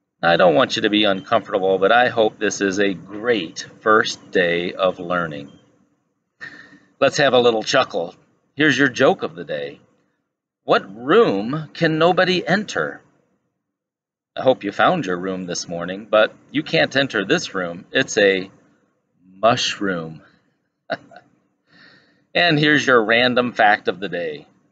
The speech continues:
Bees have five eyes. I've never been that close to a bee to find out. I don't think I want to know.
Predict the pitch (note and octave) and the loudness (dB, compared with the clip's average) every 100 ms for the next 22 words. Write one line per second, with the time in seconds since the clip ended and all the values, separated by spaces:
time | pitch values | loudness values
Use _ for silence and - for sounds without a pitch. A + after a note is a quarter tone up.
0 | _ - D3+ D#3+ G#2+ A#2 - A2 A2+ A2 | _ -4 0 2 0 -2 -2 2 2 0
1 | - _ _ - C#3 C3+ G2 E2 D#2 D#2+ | -10 _ _ -4 2 4 4 2 -2 -6
2 | D#2+ D#2+ - _ _ _ _ _ _ - | -6 -6 -8 _ _ _ _ _ _ 0
3 | G2+ F2 D#2 C#2+ - - _ _ _ _ | 2 2 0 -4 -14 -20 _ _ _ _
4 | _ _ _ - - _ _ _ _ - | _ _ _ -20 -20 _ _ _ _ -6
5 | A2+ C#3+ F3+ D3 C3+ B2+ A2+ - B2 A#2 | -4 -2 0 2 2 2 0 2 0 0
6 | - A2+ F#2 G#2+ A2 F2+ - G2+ F2+ E2+ | -2 -2 0 -2 -2 -4 0 0 2 0
7 | D#2 - - _ _ _ - C3+ G2 - | 0 -2 -12 _ _ _ -10 -6 -6 -6
8 | G#3+ E2 D#2+ E2+ A2+ D2+ C#2 C#2 | -4 -2 -4 -4 -4 -4 -10 -12